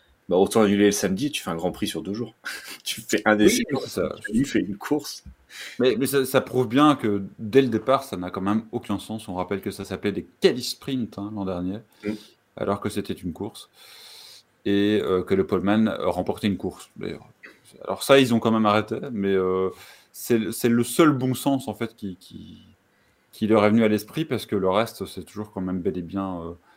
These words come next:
Speaker 2: de la merde. Et je maintiendrai de toute façon ce que je dis, même si, euh, le sprint de demain devait être sympa à regarder, euh,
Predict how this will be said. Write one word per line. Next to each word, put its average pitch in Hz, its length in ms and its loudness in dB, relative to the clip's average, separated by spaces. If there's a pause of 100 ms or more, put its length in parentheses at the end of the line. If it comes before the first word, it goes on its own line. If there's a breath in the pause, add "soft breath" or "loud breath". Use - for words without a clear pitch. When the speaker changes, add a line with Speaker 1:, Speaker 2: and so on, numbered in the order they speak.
(220 soft breath)
Speaker 2:
de 107 80 2
la 98 160 4
merde. 127 280 4
Et 120 80 6
je 113 160 4
maintiendrai 123 580 4
de 117 100 0
toute - 160 -6
façon 117 260 0
ce - 60 -10
que 104 120 -2
je 95 100 -6
dis, 135 140 -4
même 117 220 0
si, 117 360 -4
euh, 98 40 0
le 92 140 -4
sprint 107 300 -4
de 98 80 -2
demain 98 320 -2
devait 92 220 -2
être 90 100 -6
sympa 95 300 -2
à 92 40 0
regarder, 90 380 -4
euh, - 280 -8